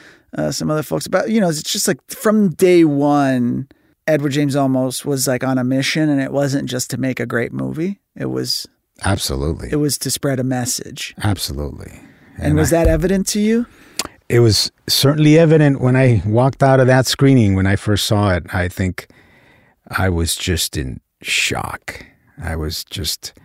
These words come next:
Speaker 2: so moved, and so I thought it was such a powerful film. I think it's, he did what he wanted to do. I mean, we're seducted by the glamour,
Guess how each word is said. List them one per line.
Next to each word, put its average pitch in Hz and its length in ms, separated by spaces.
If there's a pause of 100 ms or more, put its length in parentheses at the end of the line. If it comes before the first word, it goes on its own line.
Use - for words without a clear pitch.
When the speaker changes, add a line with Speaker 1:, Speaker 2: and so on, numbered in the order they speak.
(140)
Speaker 2:
so - 440
moved, 90 480
and 76 140
so 87 420 (140)
I 95 100
thought 92 220
it 90 60
was 80 140
such - 600
a 107 80 (120)
powerful 87 540
film. 67 540 (160)
I 147 100
think 151 260
it's, 123 280
he 110 240
did 107 380
what 104 140
he 110 120
wanted 104 340
to 90 80
do. 123 280 (200)
I 117 60
mean, 107 320
we're 107 220
seducted 110 760
by 95 560 (540)
the 92 100
glamour, 92 800